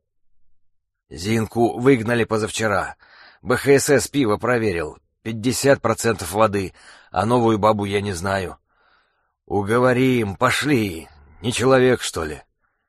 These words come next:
Женька, не вставая с газона, достал из нагрудного кармана маленькое зеркальце с отколотым уголком.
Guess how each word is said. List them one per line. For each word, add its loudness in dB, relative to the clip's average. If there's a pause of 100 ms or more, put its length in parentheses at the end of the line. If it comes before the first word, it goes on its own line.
(640)
Женька, -2
не -2
вставая 2
с -10
газона, -2
достал 0
из 0
нагрудного -2
кармана -2
маленькое -2
зеркальце -4
с -6
отколотым -4
уголком. -6